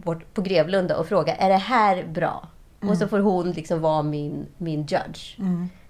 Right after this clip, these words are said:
Speaker 1: Eh, för att veta, och att hon och jag har ett lika smak sådär. Så vi var ju på husvisning ett par stycken
Speaker 2: Ja,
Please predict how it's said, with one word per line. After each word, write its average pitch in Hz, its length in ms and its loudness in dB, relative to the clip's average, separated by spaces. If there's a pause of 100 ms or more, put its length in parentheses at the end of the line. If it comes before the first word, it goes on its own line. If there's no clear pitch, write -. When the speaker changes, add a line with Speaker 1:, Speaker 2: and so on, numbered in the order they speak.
Speaker 1:
Eh, 160 420 2
för 175 80 2
att 165 140 -2
veta, 160 200 -4
och 180 140 0
att 185 100 -2 (100)
hon 214 200 0
och 180 80 2
jag 151 80 2
har 151 120 0
ett 143 280 -8 (120)
lika 160 540 -4 (100)
smak - 560 -2
sådär. - 320 -6 (380)
Så - 100 -8
vi 220 80 2
var 226 140 4
ju 214 60 0
på 196 80 -2
husvisning 170 560 -4
ett - 180 -10
par 151 100 -8
stycken 147 260 -12
Speaker 2:
Ja, 262 160 4